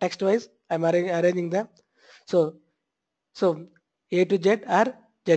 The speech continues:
to A. So I've arranged it this one. If I arrange the A to Z, what happened? So the first month was came.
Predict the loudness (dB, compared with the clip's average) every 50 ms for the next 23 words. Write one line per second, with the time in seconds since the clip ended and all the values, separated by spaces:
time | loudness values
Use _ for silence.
0 | 0 0 -2 -4 -4 -4 -8 _ _ -20 -10 -6 -4 -2 0 0 0 0 0 0
1 | 0 0 -2 -6 -8 -10 _ _ -12 -10 -10 -10 -10 -12 -14 -14 _ _ _ _
2 | _ -20 -20 -10 -6 -4 0 4 6 6 8 8 8 8 8 8 8 8 10 10
3 | 10 8 6 4 4 6 6 4 4 0 -6 -18 _ -4 0 2 2 2 4 2
4 | 2 4 4 4 4 4 0 -10 -20 _ _ _ _ -8 -6 -4 -2 -2 -2 0
5 | 0 0 0 0 2 2 2 2 0 -6 _ _ _ _ _ _ _ _ _ _
6 | _ -6 -2 0 0 0 0 0 0 0 0 0